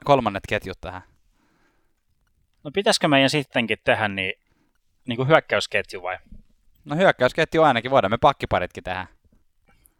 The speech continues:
Speaker 2: No otetaan se kolmas hyökkäysketju, vaikka tuossa päätettiin jo, että, että ei sitä
Speaker 1: Että
Speaker 2: tehdä,
Speaker 1: ei.
Speaker 2: mut tää on niin hauskaa ja mielenkiintoista, ja
Speaker 1: Just
Speaker 2: sä
Speaker 1: näin.
Speaker 2: osaat tehdä noita päätöksiä niin sairaan nopeasti, niin otetaan kolmannet <laughs> kentät tällä, nyt kun joukkueet on jo valmiina.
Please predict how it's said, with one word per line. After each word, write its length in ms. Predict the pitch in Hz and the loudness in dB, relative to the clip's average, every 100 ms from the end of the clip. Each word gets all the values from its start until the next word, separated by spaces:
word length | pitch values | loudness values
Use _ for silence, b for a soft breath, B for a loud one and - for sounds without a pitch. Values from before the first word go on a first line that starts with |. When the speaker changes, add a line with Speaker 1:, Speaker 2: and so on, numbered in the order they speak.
| _ | _
Speaker 2:
No 100 | 113 | -4
otetaan 380 | 127 160 254 208 | -2 -2 2 0
se 80 | 135 | 2
kolmas 440 | - 143 120 110 | 4 4 4 0
hyökkäysketju, 640 | 123 113 - 107 - 104 107 | 0 -2 -2 -6 -4 -6 -4
vaikka 220 | 104 - | -4 -4
tuossa 240 | 107 - | -10 -10
päätettiin 640 | - 113 107 98 _ - 92 | -2 0 0 -2 _ -10 -6
jo, 120 | 95 | -4
että, 280 | 92 - - _ b b b b b b - | -6 -6 -8 _ b b b b b b -12
että 240 | - - | -10 -6
ei 200 | 117 131 | 0 0
sitä 120 | - | 0
Speaker 1:
Että 80 | 113 117 | -2 2
Speaker 2:
tehdä, 220 | 120 117 | 4 4
Speaker 1:
ei. 60 | 98 | 0
Speaker 2:
mut 140 | 95 - | -2 2
tää 160 | 220 | 4
on 140 | 202 135 | 4 4
niin 200 | 131 117 | 2 4
hauskaa 520 | 123 117 - 107 104 | 4 4 0 0 2
ja 80 | 98 | 2
mielenkiintoista, 840 | 117 110 104 98 95 95 - 98 | 0 0 -2 -6 -6 -6 -4 -2
ja 280 | 92 92 95 | 2 2 0
Speaker 1:
Just 120 | - | -2
Speaker 2:
sä 60 | 127 | 0
Speaker 1:
näin. 100 | 113 | 2
Speaker 2:
osaat 220 | 98 95 | 0 -2
tehdä 180 | - 113 | -4 -4
noita 200 | 107 - | -4 -2
päätöksiä 460 | 156 147 113 - 107 | 0 0 -2 -2 -2
niin 120 | 107 | -2
sairaan 440 | - 170 131 117 | 0 2 4 2
nopeasti, 500 | 107 107 107 98 - | 0 -2 -2 -4 -6
niin 320 | 92 95 95 90 - | -8 -8 -8 -4 -2
otetaan 440 | - 180 135 170 | 0 0 0 2
kolmannet 480 | 139 131 120 110 101 - | 4 4 2 0 -2 2
<laughs> 0 | |
kentät 380 | 127 120 110 - | 2 2 -2 -2
tällä, 300 | 110 104 101 | -2 0 -2
nyt 180 | 120 | -4
kun 140 | - 113 | -4 0
joukkueet 460 | 120 113 - 101 | 2 2 -2 -6
on 80 | 101 | -6
jo 140 | 90 90 | -4 2
valmiina. 600 | 127 131 120 117 107 | 4 4 2 0 -2